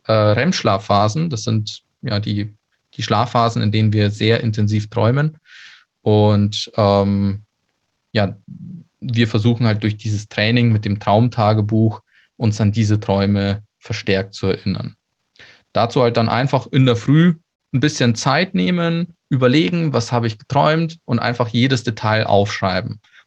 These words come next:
Und dann wird man schon nach ein paar Tagen, nach ein paar Wochen merken, da kommen immer mehr Träume dazu und die werden immer detaillierter und immer intensiver.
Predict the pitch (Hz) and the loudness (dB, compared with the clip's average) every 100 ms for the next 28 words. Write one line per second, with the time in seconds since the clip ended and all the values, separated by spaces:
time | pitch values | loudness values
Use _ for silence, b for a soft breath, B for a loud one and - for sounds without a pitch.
0 | - 113 123 123 139 135 113 123 117 110 | -6 0 2 2 2 0 0 0 2 2
1 | 110 107 107 104 107 120 127 127 107 110 | 0 0 -2 2 2 2 2 0 0 0
2 | 107 107 101 160 117 104 104 117 120 123 | 0 2 2 0 0 2 4 2 2 0
3 | 113 B B B B - 104 135 131 139 | 0 B B B B -6 -2 2 4 4
4 | 143 127 127 147 156 143 139 147 147 135 | 4 4 2 2 0 2 4 4 2 2
5 | - - 151 156 147 131 123 123 123 135 | 0 0 2 4 4 2 2 2 2 2
6 | 135 127 120 127 139 160 160 151 139 139 | 2 2 0 0 2 2 2 2 4 4
7 | 131 127 127 139 127 127 131 135 131 139 | 2 0 -2 -2 0 2 2 2 0 0
8 | 165 151 143 143 | 0 2 2 0